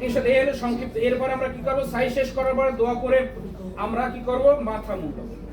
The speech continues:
আমরা রুমে গিয়া মাথা না মুন্ডাই কেউ কাপড় চেঞ্জ করবো না, গোসল করবো না। এর ভিতরে আপনার খেয়াল রাখতে হবে যে কথাগুলো আসছে, ঝগড়া বিবাদ, কোনো ধরনের, এইগুলো যদি বলেন, তাহলে কিন্তু আপনার ইহরামের ক্ষতি হবে। ইহরাম অবস্থায় আপনাকে মনে করতে হবে, "আমি রোজা,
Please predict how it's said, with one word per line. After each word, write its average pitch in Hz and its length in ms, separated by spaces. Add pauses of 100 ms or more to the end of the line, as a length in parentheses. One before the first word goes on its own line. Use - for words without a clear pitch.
(400)
আমরা 233 200
রুমে 262 360
গিয়া 262 240
মাথা 240 340
না 262 140
মুন্ডাই 262 380
কেউ 254 180
কাপড় 226 300
চেঞ্জ 202 240
করবো 123 220
না, 117 100 (640)
গোসল 247 320
করবো 208 260
না। 143 120 (400)
এর 269 220
ভিতরে 262 280
আপনার 254 320
খেয়াল 233 240
রাখতে 220 240
হবে 180 180 (380)
যে 220 120
কথাগুলো 226 380
আসছে, 165 300 (400)
ঝগড়া 214 300
বিবাদ, 196 340 (340)
কোনো 196 180
ধরনের, 208 260 (460)
এইগুলো 247 320
যদি 247 200
বলেন, 240 320
তাহলে 233 200
কিন্তু 226 160
আপনার 190 220
ইহরামের 190 280
ক্ষতি - 320
হবে। - 680
ইহরাম 262 260
অবস্থায় 269 440
আপনাকে 254 360
মনে 247 220
করতে 262 260
হবে, 277 120
"আমি 254 200
রোজা, 190 260